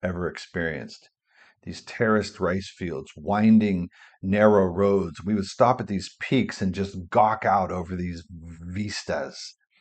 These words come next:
You know, we probably stopped not only to see this, this incredible scenery, but also to give our little bikes a break, 'cause we were, we were definitely pushing it.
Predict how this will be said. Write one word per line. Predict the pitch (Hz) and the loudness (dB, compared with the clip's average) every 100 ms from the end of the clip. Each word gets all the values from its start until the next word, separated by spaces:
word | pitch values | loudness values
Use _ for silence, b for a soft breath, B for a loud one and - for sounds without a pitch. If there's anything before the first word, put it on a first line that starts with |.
| - | 0
You | 123 | 2
know, | 107 - _ _ _ - | 2 0 _ _ _ -8
we | 110 | -4
probably | 110 170 151 90 87 | 8 10 10 6 -2
stopped | - 90 92 - _ _ _ _ _ - | 0 2 2 -4 _ _ _ _ _ 0
not | 120 - | 2 4
only | 120 113 92 | 4 4 0
to | - 90 80 - _ _ - | -4 -6 -6 -12 _ _ -16
see | - - - - 127 127 95 87 | -12 -10 -10 -2 2 2 2 0
this, | 98 80 - 92 - - | -4 -4 -8 -10 -12 -12
this | 92 98 | -10 -6
incredible | 95 - 110 92 | -2 4 4 4
scenery, | 90 110 110 92 87 87 b b b b _ | -2 2 4 4 0 -8 b b b b _
but | 123 | 10
also | 131 - 117 | 10 8 2
to | 107 | 6
give | 120 113 | 6 8
our | 107 | 8
little | 113 110 | 8 8
bikes | 90 104 98 - | 8 6 4 -2
a | 87 | 2
break, | 107 98 87 _ | 4 6 4 _
'cause | 101 95 | 0 0
we | 101 107 | 0 4
were, | 98 95 95 | 6 6 4
we | 107 | 2
were | 110 | 2
definitely | 104 113 - 107 98 95 - - | 6 6 6 2 2 0 -6 4
pushing | 135 127 117 98 | 6 6 4 2
it. | 92 | 0